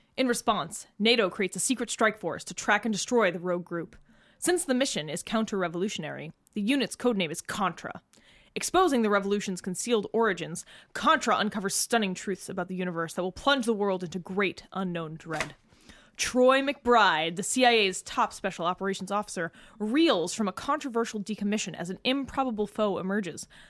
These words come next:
thrusting humanity into peril. Troy journeys from despair to reinstatement and discovers along the way that his astounding heritage is Earth's final hope.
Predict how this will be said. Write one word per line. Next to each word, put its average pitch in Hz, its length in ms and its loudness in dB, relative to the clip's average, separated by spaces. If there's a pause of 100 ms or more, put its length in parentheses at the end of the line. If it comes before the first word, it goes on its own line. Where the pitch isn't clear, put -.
(140)
thrusting 226 300 0
humanity 180 400 -2
into 151 160 -14
peril. - 320 -8 (1040)
Troy 359 260 2
journeys 233 360 0
from 196 120 -2
despair 226 440 2
to 196 100 -4
reinstatement 247 680 -2 (320)
and 214 120 -2
discovers 311 380 0
along 254 260 2
the 262 80 0
way 226 180 2
that 180 120 -4
his 175 120 -10
astounding 233 460 2
heritage 170 520 -4
is - 220 -8
Earth's 185 400 -6
final 175 340 -6
hope. - 280 -8